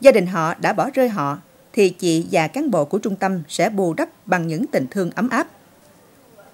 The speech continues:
Ngày tháng dần qua, công việc chăm sóc các thành viên của trung tâm đã trở thành quen thuộc đối với chị và các cán bộ nơi đây. Có lẽ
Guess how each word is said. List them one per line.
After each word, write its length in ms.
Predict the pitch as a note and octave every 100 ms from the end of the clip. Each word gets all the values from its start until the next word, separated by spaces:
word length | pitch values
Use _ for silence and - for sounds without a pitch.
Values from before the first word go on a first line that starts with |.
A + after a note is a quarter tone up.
| _ -
Ngày 180 | G3+ G3
tháng 300 | B3 F4+ B3+
dần 160 | D#3+ D3
qua, 220 | G#3+ G#3+ G3 - - -
công 180 | C4 G#3+
việc 240 | F3 E3
chăm 180 | G#3 G3
sóc 220 | - D#4+
các 140 | F4 F4
thành 180 | F#3+ C#3+
viên 200 | G3 F#3+
của 120 | G#3
trung 200 | G#3+ F#3
tâm 220 | F#3+ F3+ D3+ -
đã 100 | A#3+
trở 180 | - C#4
thành 260 | G3+ E3
quen 260 | D3+ A#3+ A3+
thuộc 260 | F3+ D3 F3+
đối 120 | G#3
với 140 | C#4
chị 300 | D#4 E3+ C#3+ - _ _ _
và 320 | F3 F#3+ E3+
các 180 | D#3 C#4+
cán 180 | D4 D4
bộ 160 | D#3+ D3
nơi 140 | F3
đây. 240 | F3+ E3 - _ _ _ _ _ _ _ _ _ _
Có 100 | D#4
lẽ 380 | B3+ D#3+ D#3+